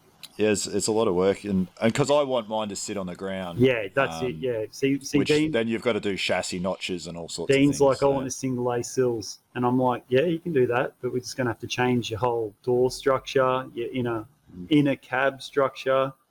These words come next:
Speaker 2: It was gonna add probably, you know, a few months to the build, which
Speaker 3: Mm.
Speaker 2: is, is cool, but, um, you know, it just depends on what look you're going for, you know. It, I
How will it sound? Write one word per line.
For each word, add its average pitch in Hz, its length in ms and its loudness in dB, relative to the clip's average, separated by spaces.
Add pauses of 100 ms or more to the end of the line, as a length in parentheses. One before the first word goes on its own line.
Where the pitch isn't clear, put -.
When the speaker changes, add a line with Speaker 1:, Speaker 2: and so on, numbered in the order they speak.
Speaker 2:
It 139 80 4
was 147 160 2
gonna 151 260 0
add 110 300 0
probably, 123 380 -4
you 110 120 -12
know, 107 160 -10 (160)
a 120 80 -16
few 123 160 -4
months 113 320 -6
to 117 60 -16
the 107 80 -12
build, 131 340 4
which 101 200 -8
Speaker 3:
Mm. - 20 -4
Speaker 2:
is, - 180 -6
is 147 240 -4
cool, 147 380 2
but, 120 260 0 (960)
um, 123 360 2 (760)
you 123 80 -2
know, 120 80 0
it 120 100 -2
just 147 200 -4
depends 120 320 0
on 110 100 -2 (120)
what 123 260 2
look 123 220 0
you're 113 120 4
going 117 340 4
for, 110 300 0
you 107 80 -2
know. 117 120 2
It, 139 360 2 (180)
I 151 60 2